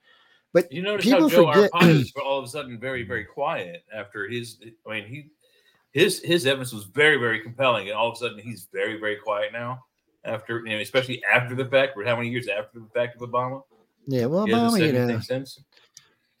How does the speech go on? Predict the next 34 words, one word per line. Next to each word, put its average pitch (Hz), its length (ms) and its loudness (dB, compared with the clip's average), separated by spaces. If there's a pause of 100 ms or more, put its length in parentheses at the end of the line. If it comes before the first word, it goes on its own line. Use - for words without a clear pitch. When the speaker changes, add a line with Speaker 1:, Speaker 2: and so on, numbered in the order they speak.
(180)
Speaker 1:
Anyway, 165 360 6
poor 233 260 8
Obama 139 320 4
could 170 160 4
have 117 60 0
been 107 120 -2
a 101 60 -6
good 90 180 -6
president. 104 300 -2
He 143 80 -2
just 131 160 -6
got 107 100 -2
his 90 100 -6
foot, 95 240 -6
somebody 104 260 -8
put 117 80 -6
his 85 120 -6
foot 110 160 -6
up 87 80 -8
his 82 160 -10
ass. 82 300 -8
It 87 80 -8
didn't 82 160 -8
matter. 85 380 -8 (520)
Speaker 2:
They 127 160 4
should 165 240 0
have 254 140 0
let 139 200 4
him 165 180 0 (120)
finish 143 320 2
his 165 300 -10
damn 120 440 -2 (260)
first 120 420 -2
senatorship 117 720 0